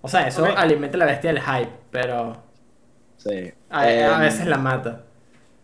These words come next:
Speaker 1: Y
Speaker 3: Mira, no tengo Nintendo, así que Metroid Prime cuatro no me, por muy
Speaker 1: Coño.
Speaker 3: cool que sea Metroid, yo sé, pero por encima de estas vainas, no, no, no te puedo decir que me dé más hype que muchas de estas vainas.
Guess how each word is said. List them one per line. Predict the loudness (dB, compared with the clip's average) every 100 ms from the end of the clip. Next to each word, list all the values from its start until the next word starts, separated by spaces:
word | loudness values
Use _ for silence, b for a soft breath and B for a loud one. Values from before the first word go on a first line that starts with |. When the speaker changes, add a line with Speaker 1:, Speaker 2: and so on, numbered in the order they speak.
| _ _ -10
Speaker 1:
Y | -10 -6
Speaker 3:
Mira, | -2 2 2 -2
no | -4 -2 0
tengo | 0 0 0
Nintendo, | -2 -2 -2 -4
así | -8 -8
que | -4 -4
Metroid | -4 -8 -6
Prime | -6 -6
cuatro | -4 -4 -2 -4 -6
no | -6 -8
me, | -10 -12 -16 _ _ _ _ _ _
por | -2 0
muy | 2
Speaker 1:
Coño. |
Speaker 3:
cool | 4 4
que | 4
sea | 4 2
Metroid, | 0 0 -2 -2 -2
yo | 0 0
sé, | 0 0
pero | 2 0
por | 2 0
encima | 0 -2 -2
de |
estas | 0 2
vainas, | 4 4 2 -4 -6 -10
no, | -12 -10 -10 -8
no, | -6 -4
no | -4 -4
te |
puedo | -2 -2
decir | -2
que | -8
me | -8
dé | -8
más | -10 -8
hype | -8 -10 _ _ _ _ _
que | -4
muchas | -4 -4 -6
de | -6
estas | -6 -8
vainas. | -8 -12 -20 _